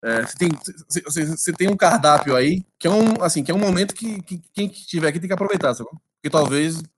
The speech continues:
não vá viver isso daqui pra frente, né? Eu, eu, eu, porque a tendência da gente é, é ter um jornalismo mais, muito mais, é, dependente financeiramente, não só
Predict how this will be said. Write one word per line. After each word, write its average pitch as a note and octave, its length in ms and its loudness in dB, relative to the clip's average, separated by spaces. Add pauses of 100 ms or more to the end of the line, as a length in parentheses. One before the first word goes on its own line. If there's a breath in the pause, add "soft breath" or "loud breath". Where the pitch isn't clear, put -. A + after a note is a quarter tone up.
(120)
não C#3+ 100 -2
vá D3+ 120 6
viver C#3+ 220 2
isso - 180 -2
daqui C#3 180 -2
pra C3+ 160 2
frente, B2 280 -6
né? B2 200 -6
Eu, A#2+ 220 -6
eu, B2 120 -8
eu, A#2+ 180 -16 (880)
porque - 120 2
a F#3 40 8
tendência F3+ 360 6
da F#3 140 8
gente E3 260 4
é, G3 100 6 (100)
é D#3+ 200 0
ter D#3 120 2
um E3 80 4
jornalismo D#3+ 420 2
mais, E3 440 0 (440)
muito D#3+ 220 0
mais, C#3+ 520 4
é, C3 320 -6 (380)
dependente C#3 480 -2
financeiramente, B2+ 640 0
não D#3+ 180 4
só C#3 460 2